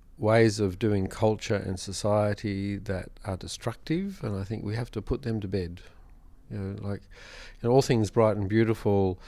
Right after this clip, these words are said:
the original version, um, s-, spoke of God ordering estates of, of the, the poor man, the rich man in his castle and the poor man at his gate. God, uh,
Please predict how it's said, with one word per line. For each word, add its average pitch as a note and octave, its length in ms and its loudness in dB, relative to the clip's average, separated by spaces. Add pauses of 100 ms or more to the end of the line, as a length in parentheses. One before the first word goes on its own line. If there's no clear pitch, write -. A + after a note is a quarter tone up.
(460)
the A2 120 2
original A2 420 6
version, G2 720 2
um, F#2 480 -2
s-, - 720 -10
spoke - 520 -2
of F2+ 140 -4
God G2 380 2
ordering G2+ 600 2
estates G2 640 -4
of, F2+ 380 -6 (100)
of F#2 240 -6
the, F#2 320 -4 (560)
the G2 80 -10
poor A2+ 260 4
man, G#2 240 2
the G2+ 120 2
rich A2+ 220 2
man G#2 180 4
in G2+ 60 2
his F#2+ 140 -2
castle A2+ 480 2
and F#2+ 140 -2
the F2+ 60 -4
poor G#2 360 0
man G2 400 -2
at F#2+ 140 -4
his F#2 220 -6
gate. G#2 320 -2 (260)
God, F#2+ 400 -4 (1040)
uh, F#2+ 260 -2